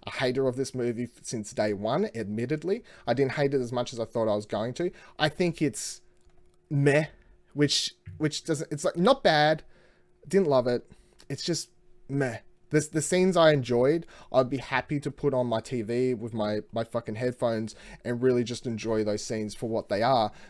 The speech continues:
But overall, as a, a s-, a start to finish movie, I'm probably, maybe will watch it when it comes out on home video once, but I'm, it's not the kind of movie I'm gonna ch-, chuck on 'cause it has so many scenes I didn't like, so many weird choices,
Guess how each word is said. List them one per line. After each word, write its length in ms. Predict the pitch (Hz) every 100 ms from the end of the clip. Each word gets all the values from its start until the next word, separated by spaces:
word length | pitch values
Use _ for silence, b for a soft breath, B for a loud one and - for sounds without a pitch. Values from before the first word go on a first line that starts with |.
| -
But 160 | 135 127
overall, 720 | 139 147 156 147 139 135 131 -
as 160 | 123
a, 220 | 107 113 -
a 140 | 87
s-, 220 | 92 - - 127
a 60 |
start 320 | - 135 131
to 80 | 143
finish 340 | - 135 123 -
movie, 460 | 120 135 156 175 b b -
I'm 120 | 123
probably, 480 | - 143 139 139 127 _ _ -
maybe 560 | 143 120 131 147 180 156
will 140 | 147 147
watch 300 | 156 156 175
it 140 | 160 - _
when 180 | 143 156
it 100 | 151
comes 200 | 165 165
out 140 | 156
on 60 | 151
home 100 | 160
video 320 | 160 156 143
once, 180 | 131 165
but 140 | 160 131
I'm, 400 | 127 107 135 147
it's 140 | 147 190
not 160 | 175
the 80 | 165
kind 200 | 151 147
of 60 | 131
movie 240 | 123 120
I'm 140 | 117
gonna 160 | 117 107
ch-, 160 | - -
chuck 260 | - 117
on 120 | 104 107
'cause 120 | 135
it 200 | 143 -
has 160 | 139 123
so 200 | - 165
many 100 | 165
scenes 300 | - 151 127
I 80 | 104
didn't 260 | 143 131
like, 220 | 131 127
so 100 | - 139
many 160 | 131
weird 320 | 107 110 127
choices, 440 | - 127 123 123